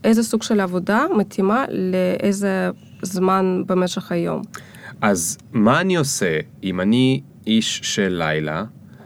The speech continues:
Speaker 2: ועכשיו אני עובד בחברה שהיא חברה נורמלית? הם בשש, שבע כבר כולם, אה, מתחילים לסגור, ואני רק בשש. אני הרבה פעמים שומע את זה, אני גם עובד הרבה עם מפתחים, ומפתחים הרבה פעמים אומרים, "אני בשש רק התחממתי, עכשיו אני אהיה פרודקטיבי."
Speaker 1: אני לא יודעת, יש לי פה קצ-, קצת,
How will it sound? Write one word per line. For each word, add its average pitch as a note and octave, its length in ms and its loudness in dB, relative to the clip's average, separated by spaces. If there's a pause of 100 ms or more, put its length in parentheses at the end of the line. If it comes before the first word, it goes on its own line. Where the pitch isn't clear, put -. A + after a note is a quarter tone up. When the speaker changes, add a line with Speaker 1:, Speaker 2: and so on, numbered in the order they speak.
(180)
Speaker 2:
ועכשיו C3+ 420 0
אני C3+ 100 4
עובד A#2 280 2
בחברה G2 440 -2
שהיא G#2 180 -4
חברה A#2 300 0
נורמלית? D3 680 0
הם G#2+ 220 2
בשש, A2+ 520 2
שבע G2 220 0
כבר G2 280 -2
כולם, C3 380 0
אה, C#3+ 80 0
מתחילים D3 380 0
לסגור, C#3+ 360 2
ואני G#2+ 240 2
רק D3 200 -2
בשש. F#3+ 420 0 (340)
אני G2+ 180 2
הרבה A2+ 200 0
פעמים F3+ 160 4
שומע F#2 280 -2
את D#2+ 60 -4
זה, F2 80 -4
אני E2 100 -2
גם E2+ 100 -4
עובד G2+ 220 0
הרבה G#2+ 180 2
עם G#2 140 2
מפתחים, - 480 -2
ומפתחים F#2 500 -2
הרבה A2 200 2
פעמים A2 240 -2
אומרים, F2 160 -4 (400)
"אני G#2+ 140 4
בשש E3+ 360 2
רק F3 140 -2
התחממתי, E3+ 600 0 (160)
עכשיו F#3+ 360 0
אני F3+ 160 4
אהיה F#2 120 2
פרודקטיבי." D#2 600 -4 (1600)
Speaker 1:
אני C#4+ 100 4
לא D#4+ 60 4
יודעת, A3 420 2
יש B3 300 0
לי D4+ 60 0
פה C4 140 -2
קצ-, - 400 -4
קצת, B3+ 260 0